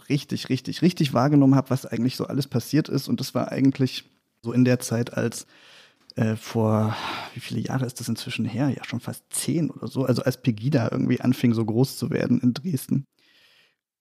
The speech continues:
Und die ganze Republik rätselte, was ist das eigentlich? Was ist da eigentlich los? Was sind das für Leute? Und ich irgendwie mir diese Demo anguckte und dahin lief und merkte,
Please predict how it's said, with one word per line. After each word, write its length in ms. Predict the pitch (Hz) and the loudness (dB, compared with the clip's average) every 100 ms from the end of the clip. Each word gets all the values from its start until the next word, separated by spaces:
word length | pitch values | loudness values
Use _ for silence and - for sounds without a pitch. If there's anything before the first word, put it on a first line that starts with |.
| _ _ | _ _
Und 520 | - 117 113 - - 123 | 0 4 4 2 0 2
die 120 | 127 | 4
ganze 480 | 123 127 131 120 120 - - | 4 4 4 4 2 0 -2
Republik 500 | 123 117 131 139 - | 0 2 2 0 -2
rätselte, 400 | 123 - 123 110 | -2 0 0 0
was 140 | 107 | -2
ist 160 | - 147 | -2 -2
das 140 | - | 0
eigentlich? 400 | 120 120 123 120 | 0 2 2 2
Was 100 | 117 | -2
ist 120 | 120 | -2
da 60 | 127 | -2
eigentlich 400 | 120 117 107 113 | 2 2 0 0
los? 400 | 113 127 143 - | 2 2 0 -2
Was 120 | 127 | -4
sind 160 | 113 - | -4 -4
das 100 | - | -6
für 120 | 113 | -2
Leute? 640 | 110 110 135 139 120 117 - | 0 0 0 0 -2 -2 -6
Und 400 | - 127 - - _ _ _ | -4 -4 -6 -14 _ _ _
ich 200 | - - | -8 -2
irgendwie 340 | 131 123 123 113 123 | 2 2 2 -2 0
mir 200 | 123 123 | 0 0
diese 280 | 120 120 - _ _ - | 0 -2 -8 _ _ -4
Demo 300 | 113 143 139 | 4 6 6
anguckte 580 | 127 127 - - - - | 4 2 0 -4 0 0
und 140 | - | 0
dahin 260 | - 107 123 | -2 2 2
lief 240 | 127 127 | 2 -2
und 180 | - - | -4 0
merkte, 400 | 113 117 - | 0 0 -6